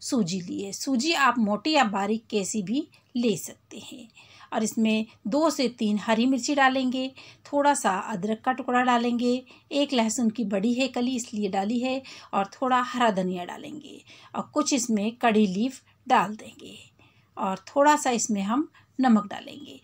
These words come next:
नमक तो वैसे हम बाद में भी डाल सकते हैं। अब इसमें हम आधा कप ही दही डालेंगे, ज़्यादा खट्टा है तो थोड़ा आप कम कर सकते हैं। और इसमें अब हम आधा कप पानी लिया है, थोड़ा हमने डाल दिया है क्योंकि हमारा जार काफ़ी भर गया है।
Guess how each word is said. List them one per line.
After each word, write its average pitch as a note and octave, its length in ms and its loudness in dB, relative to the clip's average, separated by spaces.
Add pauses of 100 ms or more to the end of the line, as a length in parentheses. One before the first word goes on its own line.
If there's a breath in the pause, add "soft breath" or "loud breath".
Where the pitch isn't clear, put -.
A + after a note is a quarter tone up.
(220 loud breath)
नमक C#4 280 4
तो E4+ 120 2
वैसे A#3+ 300 -2
हम G#3 200 0
बाद A3+ 260 4
में B3 160 4
भी C#4 220 -2 (160)
डाल G3 240 2
सकते - 440 -12
हैं। - 280 -18 (520 loud breath)
अब D4 120 4
इसमें A#3 360 0
हम G#3+ 260 0 (220 loud breath)
आधा A#3 320 6
कप B3+ 240 0
ही A#3+ 240 0 (240)
दही A3 280 4
डालेंगे, - 640 -12 (800 soft breath)
ज़्यादा B3 400 4
खट्टा D4 340 2
है C#4 200 2
तो C#4 160 0
थोड़ा A#3 280 0
आप B3 240 2
कम A#3 160 2
कर B3+ 200 2
सकते - 460 -12
हैं। - 260 -16 (500 loud breath)
और G#3 240 2
इसमें A3 360 -2
अब A3 160 -4
हम G#3+ 280 -2 (260 loud breath)
आधा A3+ 260 6
कप D4 260 -2
पानी A#3 260 4
लिया C#4 200 2
है, C4+ 220 -2
थोड़ा A#3+ 300 0
हमने G#3+ 280 2
डाल G3+ 260 0
दिया B3+ 180 2
है B3 180 -4
क्योंकि A3+ 320 -4
हमारा G#3+ 400 2
जार G3+ 320 -2
काफ़ी G#3+ 360 -4
भर G#3 260 -2
गया A3 200 -12
है। - 200 -16